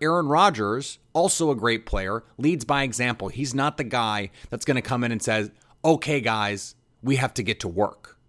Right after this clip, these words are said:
Green Bay doesn't have that guy. Aaron Rodgers sets the tone by being meticulous, but there have been critics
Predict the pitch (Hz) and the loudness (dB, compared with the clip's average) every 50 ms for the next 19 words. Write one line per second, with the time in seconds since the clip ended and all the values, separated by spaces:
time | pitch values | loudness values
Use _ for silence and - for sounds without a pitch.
0 | _ _ _ _ _ _ _ _ _ _ _ _ _ _ _ _ _ - 151 180 | _ _ _ _ _ _ _ _ _ _ _ _ _ _ _ _ _ 0 2 4
1 | 214 220 202 185 165 156 135 - - 165 165 165 156 117 104 101 107 101 - - | 6 6 6 6 4 2 0 0 2 4 4 4 4 2 0 -2 -2 -4 -8 -10
2 | - - _ - - _ _ _ _ _ _ _ _ _ _ - - 190 226 240 | -12 -12 _ -18 -20 _ _ _ _ _ _ _ _ _ _ -2 2 4 6 6
3 | 226 220 214 214 190 190 170 - - 170 165 - - - 135 - - - 135 135 | 6 6 6 6 6 4 2 4 2 2 2 0 -2 -4 -4 -4 -2 -2 0 0
4 | 127 110 117 117 107 92 117 117 110 107 104 101 - - 151 151 - - 123 104 | 2 2 2 0 0 0 0 0 0 0 -2 -4 -4 -2 -4 -4 -2 0 0 0
5 | 101 95 - - 110 123 110 - - 131 135 139 139 117 139 143 117 101 131 131 | 0 -2 -4 -4 -2 -2 -2 0 2 2 4 4 4 4 2 0 0 0 0 2
6 | 143 - - - 123 123 156 175 - - - - - - - | 2 0 0 0 0 2 2 0 -2 -4 -6 -6 -6 -10 -16